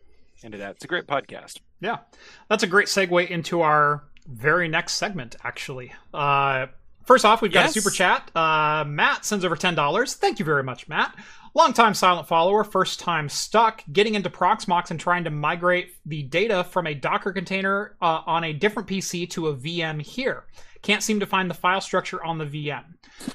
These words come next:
Speaker 2: Um, the V M is just a separate computer. Uh, the file structure within the V M exists on a, a hard drive container, a, a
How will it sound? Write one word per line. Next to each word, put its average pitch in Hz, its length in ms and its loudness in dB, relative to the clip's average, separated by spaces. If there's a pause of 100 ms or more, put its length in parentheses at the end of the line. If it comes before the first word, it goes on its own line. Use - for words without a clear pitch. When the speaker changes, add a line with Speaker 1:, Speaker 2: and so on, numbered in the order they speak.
(160)
Speaker 2:
Um, 156 600 8 (580)
the 165 160 0
V 233 220 0
M 262 340 4 (580)
is 180 340 6
just - 600 2 (180)
a 180 100 4
separate 196 460 0
computer. - 480 -8 (340)
Uh, 156 460 4
the 165 540 -2
file 269 300 6
structure 220 380 4
within 185 240 0
the 180 80 0
V 165 200 -4
M 147 180 -4
exists 147 600 -4
on 160 500 0 (100)
a, 151 560 -4
a - 20 -6
hard 185 300 0
drive 165 300 2
container, 147 580 -10
a, 147 340 -8
a 160 140 -6